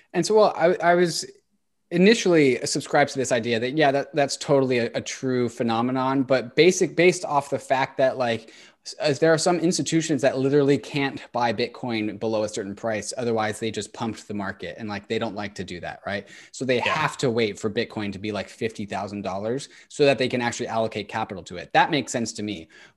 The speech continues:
Speaker 1: but it's like the, it's like the retail fomo where it's like, it's the, the, they won't
Speaker 2: That's
Speaker 1: buy
Speaker 2: the
Speaker 1: it
Speaker 2: Giffen
Speaker 1: until
Speaker 2: good.
Speaker 1: it, un-, until it gets the three X. Like, that's just weird.
Speaker 2: It's 'cause it's lack of understanding, and then it's just fomo.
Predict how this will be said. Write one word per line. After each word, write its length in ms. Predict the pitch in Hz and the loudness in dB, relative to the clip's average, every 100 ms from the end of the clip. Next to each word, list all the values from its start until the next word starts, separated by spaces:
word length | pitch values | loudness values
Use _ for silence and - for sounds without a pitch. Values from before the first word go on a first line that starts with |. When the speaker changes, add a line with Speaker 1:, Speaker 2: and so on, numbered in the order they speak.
| - | 0
Speaker 1:
but 140 | 147 | 2
it's 180 | 160 156 | 4 4
like 320 | 165 143 - _ _ _ - | 2 2 -6 _ _ _ -2
the, 300 | 143 139 147 | 2 4 2
it's 180 | 147 | -2
like 140 | 170 143 | -4 -2
the 80 | 127 | -2
retail 800 | 117 170 160 160 127 117 113 - | 2 2 2 4 4 4 0 -4
fomo 500 | - 143 175 107 92 | 2 4 4 2 -2
where 160 | 110 | -4
it's 140 | 110 - | -4 -2
like, 300 | 107 104 - | -4 -4 -2
it's 280 | 147 131 - | 0 0 -2
the, 240 | 139 131 | 0 0
the, 320 | 127 131 120 | 0 0 -2
they 180 | 117 131 | 0 2
won't 260 | 131 143 139 | 4 4 4
Speaker 2:
That's 120 | 123 | 4
Speaker 1:
buy 100 | 143 | 4
Speaker 2:
the 60 | 135 | 4
Speaker 1:
it 80 | |
Speaker 2:
Giffen 200 | 117 127 117 | 2 2 2
Speaker 1:
until 160 | 156 | 4
Speaker 2:
good. 160 | 147 117 | 4 2
Speaker 1:
it, 80 | - | -2
un-, 160 | 123 131 | -4 -2
until 380 | 127 - 160 | -2 2 4
it 120 | 131 117 | 4 2
gets 220 | 113 - | -4 -6
the 100 | 113 | -8
three 300 | - 117 113 | -6 -4 -4
X. 400 | 92 - - - | -4 -8 -14 -10
Like, 200 | 104 101 | -10 -4
that's 260 | 127 120 | -4 -4
just 180 | - 92 | -8 -10
weird. 260 | 92 90 90 - | -10 -12 -14 -20
Speaker 2:
It's 100 | - | -2
'cause 160 | 208 202 | 2 2
it's 100 | 185 | 4
lack 220 | 190 190 | 4 4
of 80 | 196 | 4
understanding, 640 | 190 170 143 175 147 76 - - | 4 2 2 2 2 -2 -8 -2
and 160 | 127 | 2
then 160 | 135 139 | 4 4
it's 160 | 127 | 2
just 220 | - 131 - | 0 -2 0
fomo. 360 | 147 120 85 | 0 0 -4